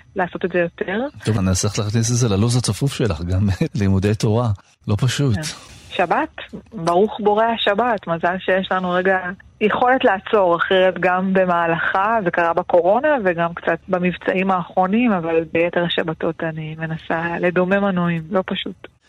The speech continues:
Speaker 2: יש לי דוד שהוא היה ראש עיר, אה, בדרום, ואני זוכר את החוויה של ללכת איתו בעיר,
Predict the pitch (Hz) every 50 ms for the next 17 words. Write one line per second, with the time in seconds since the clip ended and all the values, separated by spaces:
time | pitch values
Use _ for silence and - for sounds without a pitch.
0 | _ _ - - 90 95 - - 131 123 - - 113 123 107 92 107 139 156 -
1 | - - - - - 90 104 143 143 156 160 - - 151 143 127 - - - 208
2 | 170 98 95 92 90 95 95 107 101 113 110 104 - _ - - - - - 104
3 | 92 90 92 90 90 90 87 85 85 87 92 - - - 87 87 82 - 90 -
4 | - 175 185 180 170 160 - - - 98 87 104 123 151 - - 101 95 92 101
5 | 120 127 - - 139 - - 85 78 80 76 85 110 160